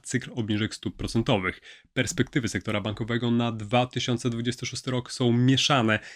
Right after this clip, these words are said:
Z jednej strony niższe stopy procentowe ograniczą wynik odsetkowy, który w ostatnich latach był głównym źródłem rekordowych zysków. Z drugiej jednak wzrost wolumenów kredytowych, poprawa jakości portfeli, a także rozwój usług prowizyjnych mogą złagodzić spadek przychodów.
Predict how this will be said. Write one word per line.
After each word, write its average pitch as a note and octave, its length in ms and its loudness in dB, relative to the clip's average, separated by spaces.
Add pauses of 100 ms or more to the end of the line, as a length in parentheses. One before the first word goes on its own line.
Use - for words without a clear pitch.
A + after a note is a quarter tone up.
(120)
Z - 100 -10
jednej C3+ 280 6
strony C3 400 0
niższe C#3 400 6
stopy C3+ 300 -6
procentowe C3 440 -2
ograniczą G#2+ 500 0 (200)
wynik A#2+ 540 4
odsetkowy, C#3 600 2
który B2 240 2
w A#2 60 -2
ostatnich A#2 360 0
latach G#2+ 280 -2
był G#2+ 180 4
głównym A#2 420 6
źródłem A2 360 0
rekordowych A#2 520 4
zysków. B2 400 2 (260)
Z A#2+ 100 -2
drugiej A#2+ 380 4
jednak F#2+ 380 -2 (280)
wzrost A#2 560 -4
wolumenów A#2 560 2 (120)
kredytowych, A#2+ 680 2 (160)
poprawa D3 440 0
jakości - 380 -2
portfeli, D3 540 2
a - 60 -8
także B2 380 6
rozwój C3+ 500 2
usług C#3 320 -4
prowizyjnych B2 600 2
mogą D#3 460 2
złagodzić C3 600 4
spadek A#2 300 0
przychodów. A2+ 460 0